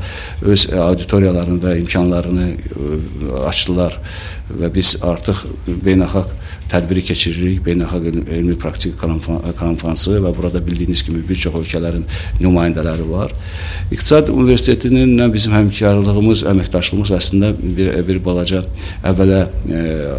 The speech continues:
aid, aidiyyatı var. Ümumiyyətlə bilirsiniz ki, İqtisad Universitetini bitirmiş, yaxşı fərqlənməklə və yaxud yaxşı peşə biliyinə malik olan tələbələr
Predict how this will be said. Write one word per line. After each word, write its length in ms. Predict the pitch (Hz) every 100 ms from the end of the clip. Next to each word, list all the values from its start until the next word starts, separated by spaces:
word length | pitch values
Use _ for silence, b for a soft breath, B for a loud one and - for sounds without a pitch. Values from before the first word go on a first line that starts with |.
| 69 87
aid, 280 | 87 - -
aidiyyatı 560 | 78 87 85 95 - 92
var. 160 | 107
Ümumiyyətlə 380 | 101 113 - 90
bilirsiniz 340 | 95 95 87
ki, 180 | - 101 98 B B
İqtisad 320 | - - 104
Universitetini 480 | 95 90 90 - 92
bitirmiş, 480 | - 87 85 98 - - 87
yaxşı 320 | 95 90 113 95 B B - -
fərqlənməklə 680 | 95 92 101 101 101 95 87
və 100 | 90
yaxud 160 | 104
yaxşı 300 | 87 - 98 - - - - - -
peşə 260 | 98 104 98
biliyinə 420 | 92 90 90 90 - B B B -
malik 420 | 92 98 98 -
olan 320 | - 92 90 80
tələbələr 640 | - 90 87 90 104 123